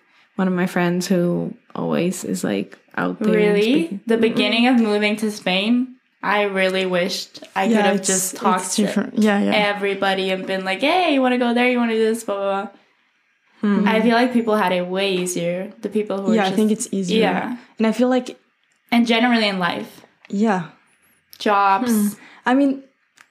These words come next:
Speaker 3: and I, I don't know if I would say easier, but because I feel like you also have people that are very good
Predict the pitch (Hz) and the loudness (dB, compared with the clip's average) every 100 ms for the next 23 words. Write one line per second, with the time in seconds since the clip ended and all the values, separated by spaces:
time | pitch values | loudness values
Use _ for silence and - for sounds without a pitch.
0 | _ _ _ _ - 240 247 247 - - | _ _ _ _ 0 0 0 -2 -10 -10
1 | - 262 294 247 208 - 208 196 - - | -8 -4 0 0 -2 -4 -6 -4 -6 -6
2 | _ 254 233 208 202 196 190 190 190 - | _ 0 2 2 2 2 2 0 -2 -10
3 | - _ _ - _ _ - 240 247 - | -14 _ _ -20 _ _ 0 2 0 -4
4 | - _ - _ _ _ _ 233 240 302 | -14 _ -20 _ _ _ _ 0 2 2
5 | 320 311 277 240 220 226 233 233 226 220 | 2 0 0 2 2 0 2 0 0 -2
6 | - 208 202 - 196 202 202 190 190 190 | 2 2 2 0 2 4 0 0 0 0